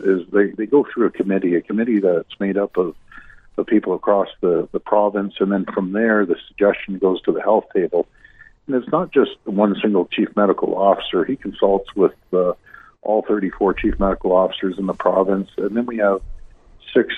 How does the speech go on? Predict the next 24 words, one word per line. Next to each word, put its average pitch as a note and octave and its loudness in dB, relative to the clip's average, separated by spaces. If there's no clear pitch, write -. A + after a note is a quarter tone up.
I G#2+ 6
would G#2+ 0
say, E2+ 0
some G2+ -2
of E2+ -4
the E2+ -4
brightest - 0
doctors - -2
in F#2+ -4
the, D#2 -4
in F#2+ -10
the E2+ -4
country G2 0
at D#2 0
the - -12
table. F2 2
And D#2+ -6
they G2+ 2
give G2+ 0
us, F2+ -8
uh, F#2 2
the F#2 -4
health - 2
advice F2+ 0